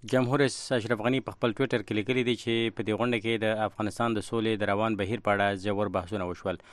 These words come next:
په ټویټر کې لیکل شوي دي چې دا غونډه کې بحثونه د افغان سولې په اړه د روانو هڅو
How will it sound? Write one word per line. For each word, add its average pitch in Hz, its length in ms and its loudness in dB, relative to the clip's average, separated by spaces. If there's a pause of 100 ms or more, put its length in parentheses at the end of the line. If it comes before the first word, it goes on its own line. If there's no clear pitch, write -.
(540)
په 98 180 2
ټویټر 104 260 -2
کې 101 140 -6
لیکل 98 240 -6
شوي 107 180 -4
دي 101 160 -2
چې 101 140 -6
دا 98 100 4
غونډه 104 300 0
کې 101 180 -4
بحثونه 104 460 -2
د 98 100 4
افغان 98 240 -4
سولې 101 320 -4
په 95 80 4
اړه 107 240 4
د 104 140 0
روانو 107 340 2
هڅو 131 320 0